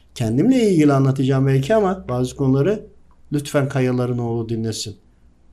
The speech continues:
Kayaların çakıl taşları dinlesin. Kum taneleri dinlesin. Çınarlar var.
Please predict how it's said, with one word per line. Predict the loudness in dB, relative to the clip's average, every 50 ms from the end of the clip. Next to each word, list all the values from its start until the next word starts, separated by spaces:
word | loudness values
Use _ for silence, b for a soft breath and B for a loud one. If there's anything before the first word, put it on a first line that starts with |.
| -20 _
Kayaların | -8 -6 -4 -2 -2 0 0 0 0 0 -2
çakıl | -2 -4 -6 -6 -4 -6
taşları | -6 -4 -4 -4 -6 -6 -6 -6 -6 -4 -4
dinlesin. | -4 -4 -4 -4 -6 -8 -10 -12
Kum | -10 -10 -8 -8 -8 -6
taneleri | -4 -4 -4 -4 -4 -4 -6 -4 -4 -4 -4 -4
dinlesin. | -6 -4 -4 -4 -4 -4 -4 -6 -6 -8 -10 -16 -20 _ _ _ _ -20 -20 -20 b b b b b b _
Çınarlar | -2 0 2 4 4 4 4 6 6 4 4
var. | 4 2 2 0 -2 -8 -16